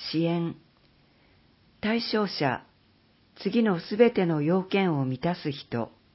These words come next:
市内在住で市に住民登録がある四十歳未満。がんと診断されていて、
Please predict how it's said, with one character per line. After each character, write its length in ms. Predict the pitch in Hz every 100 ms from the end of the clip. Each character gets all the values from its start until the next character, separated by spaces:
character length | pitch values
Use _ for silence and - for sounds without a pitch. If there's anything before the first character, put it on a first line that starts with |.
| _ _ _ _ _ _ _ _ _ _ _ _ _ - -
市 80 | 233
内 240 | 226 165
在 280 | 170 165 160
住 280 | 165 160 156
で 320 | 151 143 - _ - -
市 80 | 226
に 200 | 208 143
住 260 | - 190
民 260 | 208 214 208
登 200 | 220 220 170
録 220 | 143 139
が 220 | 135 139
あ 60 | 143
る 260 | 123 117 - _ _ -
四 260 | 156 185
十 160 | 190 202 -
歳 180 | 208 196
未 180 | 190 185
満。 360 | 135 110 - - _ _ _ _ _ _ _ _ _ _ _ _ _ _ _ _ _ _ 135
が 180 | 208
ん 80 | 233
と 180 | 208 165
診 280 | 139 165 175
断 200 | 170 170
さ 140 | 180
れ 140 | 160 160
て 160 | 160
い 100 | 151
て、 380 | 147 156 143